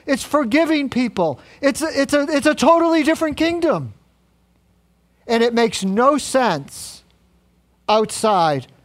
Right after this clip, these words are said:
of the redemptive work of Christ. There's no power to do it outside of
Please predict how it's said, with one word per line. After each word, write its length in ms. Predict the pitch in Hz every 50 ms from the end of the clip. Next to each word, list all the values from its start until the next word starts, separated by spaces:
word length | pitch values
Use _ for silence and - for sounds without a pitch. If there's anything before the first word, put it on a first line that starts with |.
| _ _ _ _
of 200 | - 170 165 147
the 80 | 143 156
redemptive 580 | 139 151 156 131 175 175 175 170 - 185 156 147
work 240 | 151 156 151 -
of 100 | 156 139
Christ. 560 | - - 143 117 101 95 - - - - - - _ _ _ _ _ _ _ _ _ _ _ _ _ _ _ _ _ _ _ _ _ _ _ _ -
There's 280 | 208 208 220 208 170
no 160 | 214 233 233 226
power 440 | 226 - 233 240 254 262 262 254 -
to 140 | - - 185
do 220 | 147 156 139 117
it 140 | 113 - _ _ _ _ _ _ _ _ _ _ _ _ _ _ _ _ _ _ _ _ -
outside 720 | 190 196 185 175 - - 202 190 180 170 156 147 143 127 - - _ _ _ _ _ _ _ -
of 240 | 190 190 175 156